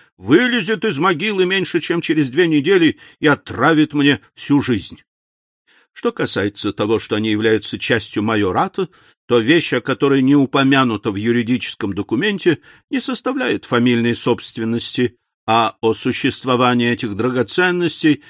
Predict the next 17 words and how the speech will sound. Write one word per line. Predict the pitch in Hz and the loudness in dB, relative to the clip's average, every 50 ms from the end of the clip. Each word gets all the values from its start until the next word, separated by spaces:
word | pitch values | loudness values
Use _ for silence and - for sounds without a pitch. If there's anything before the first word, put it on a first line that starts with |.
| - _ | -20 _
нигде | - 127 139 147 151 143 135 127 120 110 147 185 196 202 196 | 0 4 6 6 6 6 4 0 0 2 4 4 4 2 0
не | 190 190 190 | -2 -2 -2
упомянуто | 185 160 - 160 143 143 131 135 143 156 151 147 143 139 131 - - 123 | -4 -2 0 0 2 2 2 2 2 2 2 2 0 -2 -2 -2 -4 -2
ни | 117 113 | -2 -2
словом. | 107 - - - 82 90 95 80 76 73 - - _ _ _ _ _ _ _ _ _ _ | -4 -8 -10 -8 -6 -6 -6 -6 -8 -12 -14 -18 _ _ _ _ _ _ _ _ _ _
Уверяю, | - 113 113 117 110 110 113 117 107 101 98 - _ _ _ _ | -4 0 2 2 4 4 4 4 2 0 -2 -6 _ _ _ _
у | - 98 | -8 -4
меня | 110 117 123 123 | -4 0 0 0
на | 120 117 117 | 0 2 0
них | 127 127 - - | 0 0 0 0
не | 131 127 | -2 0
больше | 113 143 151 147 131 - 151 | 4 4 2 2 2 -2 -4
прав, | - - 131 139 147 143 | -4 -2 0 -2 0 -2
чем | - - 139 135 | 0 0 2 2
у | 131 123 | 2 2
вашего | 123 139 135 - 139 135 131 | 0 -2 -2 -4 -4 -2 -2
лакея, | 127 123 120 117 - 123 127 123 107 95 85 | 0 -2 -2 -2 0 2 2 2 2 0 -4